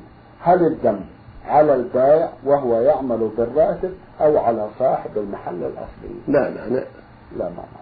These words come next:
Speaker 2: يشتريها المسلم وغير المسلم.
Speaker 1: مم.
Speaker 2: لكن بس بالشرط الشرعي، الشروط الشرعية. كان ذهب لا بد يشتريها غير الذهب، يدا بيد من العمل.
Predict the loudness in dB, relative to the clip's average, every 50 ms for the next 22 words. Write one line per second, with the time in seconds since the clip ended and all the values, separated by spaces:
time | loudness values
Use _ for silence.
0 | -6 -2 -2 0 0 -2 -4 -2 -2 -2 -4 -4 -2 -2 -2 -2 0 0 0 4
1 | 4 4 4 4 0 -4 -6 -10 -14 -14 -16 -16 -16 -20 -20 -20 -20 -20 -18 -16
2 | -16 -16 -16 -18 -20 -20 -20 -20 -20 -20 -18 -10 -6 -6 -4 -2 2 2 2 2
3 | 2 -2 -2 2 4 4 4 2 -2 -4 -4 -4 -4 -4 -6 -6 -8 -12 -16 -2
4 | 2 4 4 4 2 0 -8 -14 -10 -8 -8 -8 -8 -10 -12 -18 -20 -20 -20 -20
5 | -20 -20 -20 -20 -20 -20 -20 -20 -20 -20 -20 -20 -10 -6 -4 -4 2 2 4 4
6 | 4 4 2 2 0 -2 -2 -4 -4 -4 -6 -8 -12 -12 -12 -12 -8 -6 -6 -8
7 | -8 -12 -16 -6 -2 -2 0 0 0 0 2 4 4 6 4 4 -2 -4 -6 -6
8 | -6 -8 -8 -10 -18 -20 -20 -20 -20 -20 -20 -20 -20 -20 -20 -20 -20 -20 -20 -20
9 | -20 -18 -18 -18 -18 -18 -20 -20 -20 -20 -16 -8 -6 -4 -2 0 0 4 6 6
10 | 6 6 6 4 4 4 4 4 4 4 2 0 -2